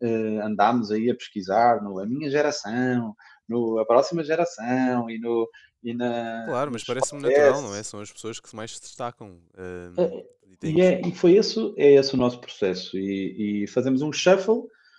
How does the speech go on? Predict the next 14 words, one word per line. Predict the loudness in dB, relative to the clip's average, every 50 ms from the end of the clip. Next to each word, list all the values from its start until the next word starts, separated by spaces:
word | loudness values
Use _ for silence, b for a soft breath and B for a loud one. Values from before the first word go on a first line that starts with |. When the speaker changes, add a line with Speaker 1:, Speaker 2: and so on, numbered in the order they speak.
| b b b b -2
Speaker 1:
eh, | 2 4 4 4 4 4 2
vamos | 2 0 0 -2
convidando | -2 -2 0 2 2 2 2 2 2 2
as | 0
pessoas | -2 -6 -4 0 2 4 6 4 4 2 0 0
a | 0
cada, | 2 2 2 2 2 2 2 4 4 2 2 0 -2 -2 -4
a | -6 -6
cada | -4 -4 -2 -4 -4
debate | -6 -4 -2 -2 -2 -2 -2 -8
que | _ -4
vai | -2 -2 -2
aparecendo | -2 -6 -8 -8 -8 -10 -8 -6 -6 -4 -4 -6 -8 _ b b b b b b b -6
e, | -4 -2 0 0 2 2 2 0 0 0 -2 -2 -4 -6 -8